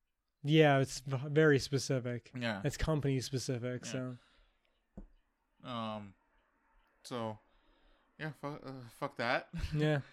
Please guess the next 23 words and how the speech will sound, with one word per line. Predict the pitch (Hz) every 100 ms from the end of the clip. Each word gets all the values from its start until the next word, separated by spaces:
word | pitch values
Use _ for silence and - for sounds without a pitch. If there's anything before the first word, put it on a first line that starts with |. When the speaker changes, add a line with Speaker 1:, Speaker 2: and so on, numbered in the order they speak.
| -
Speaker 2:
So | - 160
I'm | 156 165
just, | 151 -
I | 143
just | 135 131
was | 123
just | - 127 -
pointing | 139 117 117
out | 117
her | 123
cancellation | 135 120 - 120 - 117
did | 107
nothing. | 107 107 113 110 - -
She | -
was | 165 -
probably, | 175 160 160
like, | 143 -
distressed | 120 - 120 117 -
for | 127
the | 107
first | - 110 -
couple | 123 113
days. | 104 107 117 -